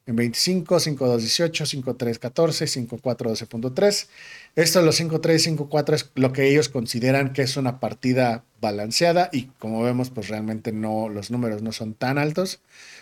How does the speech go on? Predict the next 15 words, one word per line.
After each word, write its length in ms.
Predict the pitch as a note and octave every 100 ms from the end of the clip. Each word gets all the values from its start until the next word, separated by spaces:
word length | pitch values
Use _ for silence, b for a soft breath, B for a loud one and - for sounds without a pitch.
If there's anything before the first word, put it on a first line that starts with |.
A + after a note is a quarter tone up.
| B
Bueno, 120 | F#3+
si 80 | F3
juntan 320 | A3 A3 G#3
los 120 | F3
dos 120 | F#3
serían 320 | F#3+ F3 E3 E3
como 240 | D3+ C3
por 100 | C3+
ahí 120 | C3
del 140 | C3+ A#2
veinticinco 640 | G#2+ G#2+ G#2 - B2 -
por 160 | - G2
ciento 240 | A2+ A2
también, 380 | G#2 G2 G#2 G2+
¿no? 140 | C3